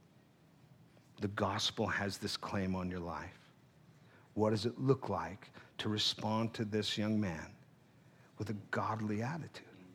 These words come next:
And in that moment,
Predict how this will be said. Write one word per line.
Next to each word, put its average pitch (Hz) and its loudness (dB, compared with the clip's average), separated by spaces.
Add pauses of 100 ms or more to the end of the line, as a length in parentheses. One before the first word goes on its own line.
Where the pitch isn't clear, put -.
(3750)
And 107 2
in 101 4
that 139 6
moment, 110 2